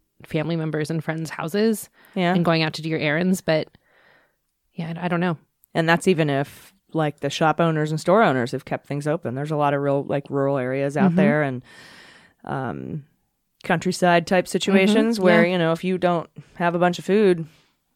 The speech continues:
Speaker 2: reminds me, I should just get, get a giant bag of rice or something.
Speaker 1: Apparently, uh, Campbell's soup stocks are through the roof right now.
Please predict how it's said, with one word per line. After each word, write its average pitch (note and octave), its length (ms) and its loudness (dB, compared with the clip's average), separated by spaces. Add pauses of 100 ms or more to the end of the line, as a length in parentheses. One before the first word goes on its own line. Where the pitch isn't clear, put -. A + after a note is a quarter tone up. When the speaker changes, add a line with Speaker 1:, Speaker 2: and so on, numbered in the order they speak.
(300)
Speaker 2:
reminds D#3 340 -4
me, C3+ 120 -6
I D#3+ 40 -8
should F#3+ 180 -10
just - 180 -12
get, - 160 -8 (120)
get C#3+ 120 -4
a - 40 -18 (320)
giant C#3+ 240 -6
bag C#3+ 180 -2
of A2+ 60 -4
rice B2+ 280 -4
or C#3+ 40 -8
something. - 280 -10
Speaker 1:
Apparently, A3+ 500 2
uh, E3 280 -2 (160)
Campbell's F#3 400 0
soup - 300 -4
stocks - 380 -4
are A#3 80 0
through A#3 160 -4
the A#3 100 -2
roof A#3+ 220 -2
right A#3+ 140 -4
now. B3+ 180 -6